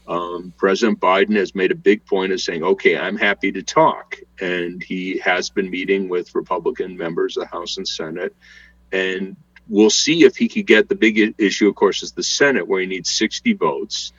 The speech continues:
uh, to get it through a filibuster, and that would mean ten Republicans. So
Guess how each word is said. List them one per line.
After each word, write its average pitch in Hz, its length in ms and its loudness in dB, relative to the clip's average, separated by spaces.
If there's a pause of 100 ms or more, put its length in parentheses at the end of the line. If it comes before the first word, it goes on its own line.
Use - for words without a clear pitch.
(300)
uh, 82 240 -4
to - 120 -10
get 90 180 4
it 82 60 -2
through 95 140 0
a 82 40 -4
filibuster, 80 680 -2
and 85 120 -2
that 85 140 -2
would 90 140 -4
mean 90 180 -6
ten 87 300 -8
Republicans. - 720 -2
So 80 320 -4